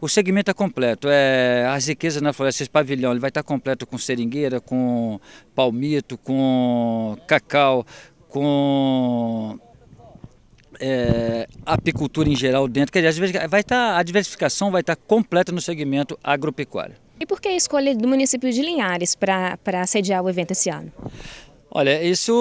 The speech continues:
Speaker 1: é uma questão de trabalho, claro que criou alguns ciúmes ao, ao sul e tal, né? Mas aí Linhares centraliza,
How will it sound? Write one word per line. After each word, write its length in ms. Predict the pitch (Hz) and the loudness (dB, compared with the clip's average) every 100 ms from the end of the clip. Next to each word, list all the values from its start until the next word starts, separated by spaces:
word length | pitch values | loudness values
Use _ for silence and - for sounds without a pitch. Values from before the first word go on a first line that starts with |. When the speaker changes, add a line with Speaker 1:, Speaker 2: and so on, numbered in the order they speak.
| 240 208 165 135 | 6 6 6 4
Speaker 1:
é 40 | |
uma 180 | 143 160 | 2 0
questão 240 | 143 - 151 | -2 -4 -2
de 40 | |
trabalho, 480 | 165 147 135 156 143 | 2 2 4 4 2
claro 240 | 143 147 | 2 0
que 120 | 143 | -2
criou 260 | 127 131 143 | -4 -2 0
alguns 260 | 131 135 127 | 0 -2 -2
ciúmes 380 | 135 139 127 131 | -4 -2 -2 0
ao, 560 | 131 131 127 120 120 123 | 0 0 -2 -4 -4 -6
ao 140 | 139 | -6
sul 420 | 123 - 160 170 135 | -6 2 4 6 4
e 60 | |
tal, 380 | - 147 165 151 | 2 4 4 4
né? 100 | 151 | 2
Mas 220 | 175 190 | 2 2
aí 200 | 226 220 - | 4 2 -2
Linhares 500 | 190 220 220 233 165 | -4 0 2 2 2
centraliza, 880 | - 214 175 139 170 175 127 123 | 0 0 2 2 4 2 2 -2